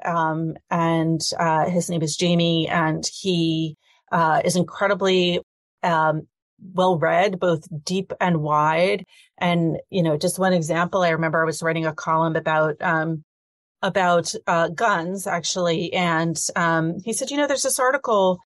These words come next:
um, you might want to take a look at." And, you know, he sends me the link, and it's a twenty-nine-year-old article from the New Yorker. You know, that's how, you know, much information he retains and, and kind of has at ready access.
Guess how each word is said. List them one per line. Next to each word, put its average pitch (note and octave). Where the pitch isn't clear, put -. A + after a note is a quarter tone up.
um, G3
you G#3
might F#3+
want F#3
to F3+
take G3
a F3
look F#3+
at." D#3+
And, F3
you G3
know, F#3
he F#3
sends B3
me B3+
the G3
link, F#3+
and F#3
it's F#3
a F3
twenty-nine-year-old F#3
article F#3+
from F3
the E3+
New E3
Yorker. F3+
You F#3
know, D#3+
that's F#3
how, E3+
you G#3
know, F3+
much F3+
information G3+
he F#3
retains F3
and, E3+
and E3+
kind F3+
of D#3
has F3
at F3
ready F3
access. E3+